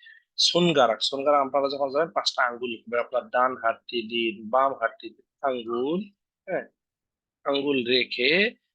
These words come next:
থে রেখে জুসিগো, ইসুগুরা খামেরা, খামেরা বসে, ক্যামেরাটা দেখো। তাইলে উ-, আপনারা আল্লাহ পাক যদি কোরিয়াতে নেয়, তাহলে এই বিষয়গুলো একটু মাথায় রাখবেন, হ্যাঁ? যে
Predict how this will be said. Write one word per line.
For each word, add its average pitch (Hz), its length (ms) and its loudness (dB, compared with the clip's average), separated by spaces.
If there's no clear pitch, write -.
থে 123 200 0
রেখে 127 320 -2
জুসিগো, 127 420 -4
ইসুগুরা 170 480 0
খামেরা, 135 440 0
খামেরা 131 340 0
বসে, - 240 -4
ক্যামেরাটা 123 440 -2
দেখো। 107 220 -10
তাইলে 143 220 -6
উ-, 127 240 -14
আপনারা 131 340 -4
আল্লাহ 123 160 -2
পাক 127 180 -6
যদি 127 120 -10
কোরিয়াতে 123 380 -4
নেয়, 123 260 2
তাহলে 127 320 -8
এই 135 60 0
বিষয়গুলো 139 340 0
একটু 139 160 -6
মাথায় 123 360 2
রাখবেন, 113 280 -6
হ্যাঁ? 180 160 -6
যে 135 60 -6